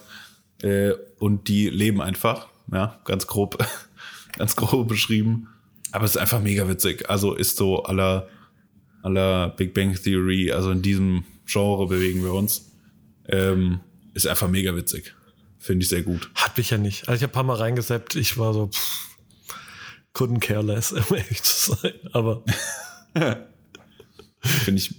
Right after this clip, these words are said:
Speaker 1: mega witzig.
Speaker 2: Nein, aber ich, ich kenn aber, ich kenn, äh, tatsächlich steht die bei vielen auf dem, auf dem Zettel, von daher, ähm, ja, ist,
Speaker 1: Ja,
Speaker 2: glaub ich, das schon
Speaker 1: äh,
Speaker 2: gerechtfertigt.
Speaker 1: kurze, kurz, also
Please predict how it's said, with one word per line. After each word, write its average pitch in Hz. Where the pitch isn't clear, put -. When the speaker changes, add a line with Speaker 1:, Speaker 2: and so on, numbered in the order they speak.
Speaker 1:
mega 98
witzig. 85
Speaker 2:
Nein, 131
aber 143
ich, 135
ich 151
kenn 139
aber, 127
ich 123
kenn, 127
äh, 131
tatsächlich 113
steht 117
die 117
bei 113
vielen 110
auf 104
dem, 104
auf 104
dem 104
Zettel, 101
von 101
daher, 101
ähm, 95
ja, 117
ist, -
Speaker 1:
Ja, 98
Speaker 2:
glaub 113
ich, 95
das 104
schon 107
Speaker 1:
äh, 98
Speaker 2:
gerechtfertigt. 101
Speaker 1:
kurze, 110
kurz, -
also 98